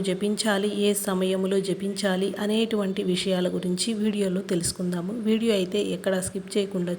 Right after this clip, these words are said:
చూడండి. వీడియో నచ్చితే మాత్రం ఒక చిన్న లైక్ అనేది ఇచ్చి సపోర్ట్ చేయండి ప్లీజ్. ఇప్పుడైతే వీడియోలోకి వెళ్ళిపోదామండి. అమ్మవారి యొక్క మహామంత్రము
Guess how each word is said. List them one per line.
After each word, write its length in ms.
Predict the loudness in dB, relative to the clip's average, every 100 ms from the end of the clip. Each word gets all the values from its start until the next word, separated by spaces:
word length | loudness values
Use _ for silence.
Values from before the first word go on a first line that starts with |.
| -2
చూడండి. 400 | -2 0 -2 -2 -6 -18 -20 -20 -18 -2
వీడియో 260 | 2 2 2 2
నచ్చితే 320 | 0 -2 0 0
మాత్రం 260 | -2 -2 -4 -4
ఒక 80 | -4 -4
చిన్న 200 | -4 -2 0
లైక్ 180 | 0 0 -2
అనేది 260 | -2 -2 -4
ఇచ్చి 160 | -4 -4 -2
సపోర్ట్ 340 | -2 -2 -2 -2
చేయండి 380 | -2 -2 -2 -4 -2
ప్లీజ్. 300 | -2 -2 -4 -6 -14 _ _ _ _ _ _ -10
ఇప్పుడైతే 380 | -2 2 2 2 2
వీడియోలోకి 460 | 4 4 2 2 2 2
వెళ్ళిపోదామండి. 760 | 2 4 4 4 0 0 -4 -6 -12 _ _ _ _ _ -4
అమ్మవారి 440 | 0 2 4 4 4
యొక్క 160 | 4 2 4
మహామంత్రము 720 | 2 2 2 2 0 2 2